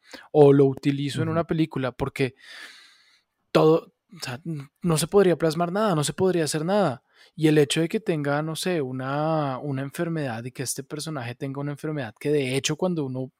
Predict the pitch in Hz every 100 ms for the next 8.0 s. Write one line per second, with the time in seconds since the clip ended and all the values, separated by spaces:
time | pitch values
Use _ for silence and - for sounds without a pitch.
0 | _ _ - 165 - _ 147 147 131 123
1 | 135 160 147 127 131 120 147 - _ _
2 | - - - _ _ _ _ _ _ _
3 | - 156 143 156 143 135 127 131 143 143
4 | 170 175 170 180 - _ _ _ _ _
5 | _ 175 180 185 170 147 160 147 180 220
6 | 202 - 165 214 151 131 131 127 123 -
7 | 139 143 156 147 139 - - 135 147